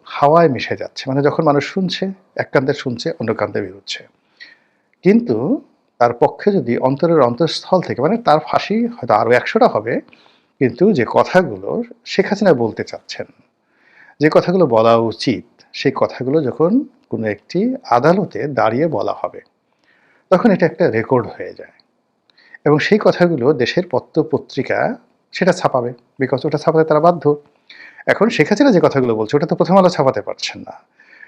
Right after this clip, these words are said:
কিন্তু শেখ হাসিনার সেই বক্তব্যটা যদি জেডাই খান পান্না বা তার নিয়োজিত, মানে, রাষ্ট্রপক্ষের যদি কোনো উকিল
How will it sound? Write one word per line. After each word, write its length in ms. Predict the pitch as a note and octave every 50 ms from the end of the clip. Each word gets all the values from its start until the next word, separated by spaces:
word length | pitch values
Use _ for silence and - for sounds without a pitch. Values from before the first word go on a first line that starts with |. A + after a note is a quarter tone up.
| _
কিন্তু 320 | - C#3 B2 F3+ A3 C#4 - - _ _
শেখ 260 | - - - E3+ E3+ -
হাসিনার 320 | B3+ B3 - B3+ A#3+ G#3+
সেই 160 | - - D3
বক্তব্যটা 560 | B2 B2+ A#2+ - - C#3+ A#2+ A#2+ A2+ A2 A2+
যদি 460 | G#2 - - G2+ G2+ A2+ B2 D3+ A3+ A3
জেডাই 300 | C3+ A#2 A2 C3 D3+ D3
খান 180 | - - E3+
পান্না 280 | - D3 C3+ C#3 E3 G3
বা 140 | G3+ D#3+ B2+
তার 220 | - A2+ A2 G#2+
নিয়োজিত, 420 | G#2 G#2+ G#2 G2+ - A2+ - - D#3+ G#3 D4 D4 B3+ -
মানে, 240 | - - G#2+ G#2+ A2+
রাষ্ট্রপক্ষের 800 | A2+ B2+ C3+ - - B3 A#3 A2+ - - - A#2 A2+ - E2 G#2+
যদি 200 | - G#2+ G#2 G#2
কোনো 200 | - A2 G2+ G2+
উকিল 320 | G2 - E3 G3 C#4 D#4